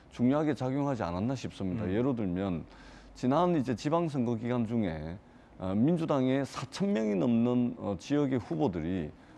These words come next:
Speaker 1: 각 지역에서 유권자들의 마음을 얻기 위해서 열심히 선거운동하고 있는 와중에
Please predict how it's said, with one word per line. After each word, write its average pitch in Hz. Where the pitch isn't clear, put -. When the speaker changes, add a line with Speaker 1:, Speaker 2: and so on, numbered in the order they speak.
Speaker 1:
각 117
지역에서 147
유권자들의 135
마음을 117
얻기 95
위해서 113
열심히 214
선거운동하고 147
있는 135
와중에 123